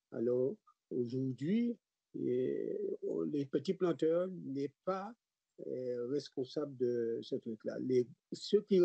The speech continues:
sont responsables de l'empoisonnement du peuple martiniquais, ce sont les gros planteurs. Et en plus, c'est eux qui ont commercialisé, ils ont, c'est eux qui ont produit le chlordécone, et en donné un autre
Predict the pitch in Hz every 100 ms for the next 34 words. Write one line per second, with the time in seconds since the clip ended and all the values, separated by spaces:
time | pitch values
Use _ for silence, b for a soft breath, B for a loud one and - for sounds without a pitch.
0 | 165 - 165 160 - 165 135 135 120 120
1 | 127 123 151 139 156 151 143 127 127 123
2 | - 113 113 117 113 - 165 214 208 _
3 | _ _ - - 135 - 170 143 120 123
4 | 127 117 131 147 240 262 _ _ _ _
5 | - 131 170 - 127 170 214 - - 127
6 | 175 247 160 _ _ _ _ 139 127 117
7 | 139 131 - 143 147 127 - 135 127 117
8 | 151 196 220 123 135 131 135 _ _ -
9 | 143 208 - 151 143 - 160 131 113 139
10 | 147 131 - _ - 123 - 135 123 117
11 | - 175 233 247 240 _ _ _ _ -
12 | 131 127 123 120 120 120 120 117 113